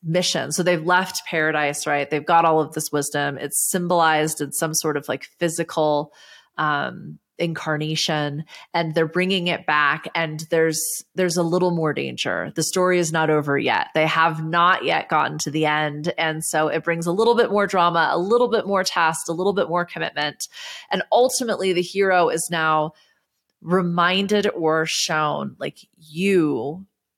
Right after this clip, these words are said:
are the answer. You know everything. You are what you have been looking for.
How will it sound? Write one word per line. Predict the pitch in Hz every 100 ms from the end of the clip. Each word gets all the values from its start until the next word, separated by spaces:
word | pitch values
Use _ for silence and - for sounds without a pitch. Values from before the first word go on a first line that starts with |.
| _ _ _
are | 160 147 147 143 156 156 180
the | - 139
answer. | 139 135 - 87 - 160
You | 151 175
know | 175
everything. | 147 151 143 - - 120 -
You | 175 156 185 196 190 185
are | 147 160
what | 156 143
you | 156
have | 151 143
been | 139
looking | 139 147 139 139
for. | - 139 135 135 139